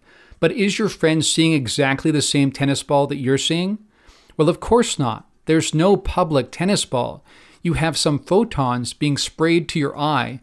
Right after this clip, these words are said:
by your headset, and those photons are causing your visual system to create your own perception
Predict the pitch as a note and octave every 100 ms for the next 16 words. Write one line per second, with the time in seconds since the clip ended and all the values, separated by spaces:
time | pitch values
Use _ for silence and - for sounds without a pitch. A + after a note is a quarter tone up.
0 | - - _ C#3 C3 B2 - G3 - C3+
1 | A#2+ - _ - _ - D3+ D3+ C#3 -
2 | F#3+ A3+ D3+ C#3 B2+ C#3+ C3 - E3+ D#3+
3 | E3 C#3+ A#2+ C#3 E3+ F3+ - C3+ - C3
4 | A#2+ A#2 - - - D#3 - D#3+ D#3+ F3
5 | E3+ - D3+ D3 D3+ C3+ D3 B2+ - B2